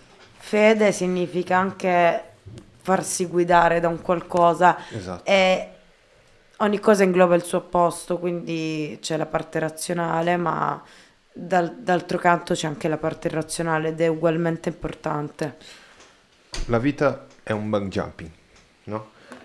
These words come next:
Speaker 2: La
Speaker 1: Ti
Speaker 2: vita
Speaker 1: ci
Speaker 2: è un
Speaker 1: devi
Speaker 2: bungee
Speaker 1: buttare?
Speaker 2: jumping. Ti ci devi buttare, ma devi essere ben saldo, devi
Speaker 1: Ma
Speaker 2: essere ben
Speaker 1: certo.
Speaker 2: legato, perché se non sei legato muori.
Speaker 1: E devi aver fiducia in te
Speaker 2: <laughs> E
Speaker 1: stesso.
Speaker 2: devi avere fiducia in te stesso in qualcosa.
Speaker 1: Sempre.
Speaker 2: Qual è la tua corda? Qual è la tua corda del bungee jumping?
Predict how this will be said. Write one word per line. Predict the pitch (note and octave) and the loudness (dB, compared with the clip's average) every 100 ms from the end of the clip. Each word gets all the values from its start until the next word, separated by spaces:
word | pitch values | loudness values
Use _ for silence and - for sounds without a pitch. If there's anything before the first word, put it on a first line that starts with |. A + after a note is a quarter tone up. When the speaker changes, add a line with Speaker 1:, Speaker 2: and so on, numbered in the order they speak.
| - _ - - | -20 _ -20 -2
Speaker 2:
La | A#2 | 2
Speaker 1:
Ti | |
Speaker 2:
vita | D3+ D#3+ | 6 6
Speaker 1:
ci | C3+ | 8
Speaker 2:
è | |
un | |
Speaker 1:
devi | B2+ | 8
Speaker 2:
bungee | A2 G#2+ | 6 8
Speaker 1:
buttare? | G#3+ G3+ F#3+ | 8 8 8
Speaker 2:
jumping. | G#3+ | 2
Ti | G#3 | -2
ci | C#3+ D#3+ | 0 6
devi | D#3+ E3+ | 8 8
buttare, | D#3 D#3+ F3+ F3+ F#3 | 4 4 6 6 6
ma | D3+ | 4
devi | C3+ C3+ C#3 | 4 4 4
essere | C#3 C#3+ A#2+ | 4 2 2
ben | B2 A#2+ | 2 0
saldo, | - E2+ F#2 F2+ - _ _ - | -2 -4 -4 -8 -12 _ _ -8
devi | A2 | -2
Speaker 1:
Ma | G2 | 0
Speaker 2:
essere | A#2 G3+ | 6 8
ben | F3 | 10
Speaker 1:
certo. | D#3+ - | 8 8
Speaker 2:
legato, | B2 A2+ F2+ E2+ G2 - - | 6 6 4 2 -4 -8 -4
perché | A#2+ C#3+ | -2 0
se | C3 | 0
non | C#3 C#3 | 0 0
sei | - F3+ | 4 6
legato | D#3+ D#3 D3+ D#3 D#3+ E3 - - | 8 8 6 4 -2 -4 -16 -14
muori. | G2 D2+ - - - | -10 -10 -12 -18 2
Speaker 1:
E | - G3+ | 4 8
devi | G#3+ A3 | 8 10
aver | A3+ A3 | 10 8
fiducia | - G#3+ A#3+ A#3+ | 6 6 6 6
in | G#3 | 2
te | F#3+ | 2
Speaker 2:
<laughs> | |
E | |
Speaker 1:
stesso. | - - - A2+ | 0 0 -2 0
Speaker 2:
devi | C#3+ | 4
avere | E3 F#3 | 6 4
fiducia | F#3 E3+ | 2 0
in | F3 | 2
te | G3 | 2
stesso | A3 - | 0 -4
in | D#3 C#3 | -2 4
qualcosa. | C3+ F#3 F3+ B2+ A2 | 4 8 10 8 6
Speaker 1:
Sempre. | F3 E3 D3+ - _ _ | 4 4 0 -14 _ _
Speaker 2:
Qual | - G3 | 4 6
è | F#3 | 8
la | D3+ | 6
tua | - C3 | 6 4
corda? | G#2+ F2 - - - _ | 4 2 0 -6 -8 _
Qual | - C#3+ | 2 6
è | D3+ | 6
la | C3+ | 6
tua | B2+ A#2 | 4 4
corda | A#2+ A2+ A2+ | 4 4 2
del | G#2+ | -2
bungee | G2 G2 F#2+ | -4 -6 -8
jumping? | F#2 - F2+ | -10 -12 -20